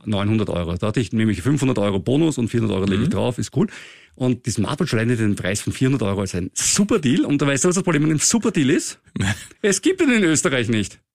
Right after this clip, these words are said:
Speaker 2: Okay.
Speaker 1: Ja, ich habe einen Freund in Deutschland, liebe Grüße Thomas Wollert, wenn du zuhörst, der hat das für mich bestellt nach Deutschland. Er musste es mit seiner deutschen Kreditkarte zahlen, weil ich nicht mit meiner österreichischen Kreditkarte ein Produkt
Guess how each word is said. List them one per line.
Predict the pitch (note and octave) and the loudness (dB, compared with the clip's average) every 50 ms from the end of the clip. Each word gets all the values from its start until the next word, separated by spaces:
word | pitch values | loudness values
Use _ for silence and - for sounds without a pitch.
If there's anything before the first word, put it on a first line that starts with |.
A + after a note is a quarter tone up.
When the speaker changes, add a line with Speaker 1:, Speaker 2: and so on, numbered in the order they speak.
| _ - | _ -8
Speaker 2:
Okay. | - - G2 - - B2 D#3 A3 - _ _ _ _ _ _ | -8 -6 -4 -2 0 0 0 0 -2 _ _ _ _ _ _
Speaker 1:
Ja, | - C#3 G3 C4 | -2 -2 -2 -2
ich | - - - | -2 0 0
habe | E3 E3 | 2 2
einen | E3 E3 D#3+ - | 2 0 0 0
Freund | - C#3 B2 C3 - - | 0 0 0 0 0 2
in | - A#3 F#3 | 0 0 2
Deutschland, | - A#2 G#2+ - - - C3 C#3 F#3+ B3 - - - | 2 0 0 -2 -2 -2 0 0 0 0 -2 -2 -2
liebe | A#2+ C3 D#3 D#3+ | 0 0 2 2
Grüße | F3+ D#3 E3 - D#3+ | 2 2 0 0 0
Thomas | - C#3+ C3 C3+ B2+ G#2 | 0 0 0 0 0 0
Wollert, | G#2 G2+ G#2 A2+ A2+ | 0 0 0 0 0
wenn | A#2 B2+ C3 | 0 0 -2
du | C3 | 0
zuhörst, | - D3 C#3+ A#2+ C3+ G#3+ B3+ - - - - - - - - _ _ - | 0 0 0 0 0 -2 -4 -6 -12 -20 -20 -20 -20 -20 -20 _ _ -2
der | C#3+ C#3+ C#3+ | 0 0 0
hat | D3+ - | 0 0
das | F#3+ D#3+ - | -2 -2 0
für | - E3 | 2 2
mich | D3 C#3+ F#3 G3+ - - | 4 4 2 0 0 0
bestellt | G#3 D#3 - - - A#2 A#2+ G#3+ B3+ - | 0 0 0 0 0 0 2 0 -2 -2
nach | - C#3+ C#3+ C3 | -2 -2 -2 0
Deutschland. | - - A#2+ A2+ A2+ - - - C#3+ F#3 F#3 | 0 0 0 0 0 0 0 0 0 2 2
Er | E3 C#3+ | 2 2
musste | D3 F3 F3 - | 2 2 2 0
es | E3+ - | 0 0
mit | E3+ D3 - | 0 0 0
seiner | C#3+ C#3+ C#3 | 0 0 0
deutschen | - A#2 B2 B2 - F#3 | 0 0 0 0 0 -2
Kreditkarte | E3+ D#3 D3 - D3+ E3 - - C3 A#2+ A#2 C3+ B2 | 0 -2 0 0 0 -2 0 0 0 0 0 -2 -2
zahlen, | - - G#2+ G#2+ B2+ D3 | -2 -2 -2 0 0 0
weil | D#3 | 0
ich | C3 | 0
nicht | C#3+ C#3+ B2 | 0 0 0
mit | C3+ C#3+ C3 | -2 0 0
meiner | C#3+ C3 C3 | 2 2 2
österreichischen | - C#3+ F3+ F#3 - G#3 D#3+ - B2+ | 4 2 2 2 2 0 0 0 0
Kreditkarte | - A#2+ G#2+ A#2 B2 A#2 - - A#2 A2+ A2+ - C#3+ | -2 0 2 2 0 0 0 -2 -2 -2 0 0 0
ein | C#3 C3+ | 0 0
Produkt | C3 B2+ C3 A#2+ D3 D3+ - - | 0 -2 0 0 -2 -2 -4 -10